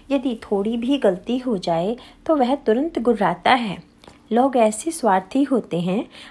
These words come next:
हम यह जानकर बरतें। गृहस्थी में आसक्ति होना मानो अग्नि ज्वाला को गले लगाना है। आज तक बहुत दौड़ धूप की,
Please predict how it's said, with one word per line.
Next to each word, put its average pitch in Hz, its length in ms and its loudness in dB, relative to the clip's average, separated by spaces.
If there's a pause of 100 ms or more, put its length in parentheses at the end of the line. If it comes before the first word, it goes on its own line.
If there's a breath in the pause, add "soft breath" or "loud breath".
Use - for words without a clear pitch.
हम 302 160 2
यह 269 240 2
जानकर 240 520 2
बरतें। 165 460 -6 (640)
गृहस्थी 196 500 -4
में 240 160 0
आसक्ति 220 600 -2
होना 175 380 -2
मानो 185 440 -2 (280 loud breath)
अग्नि 220 360 2
ज्वाला 190 440 0
को 262 240 -2
गले 208 300 0
लगाना 175 440 0
है। 170 220 -8 (560 loud breath)
आज 214 280 0
तक 302 220 -4
बहुत 220 380 -2
दौड़ 247 220 4
धूप 269 300 -4
की, 165 220 -8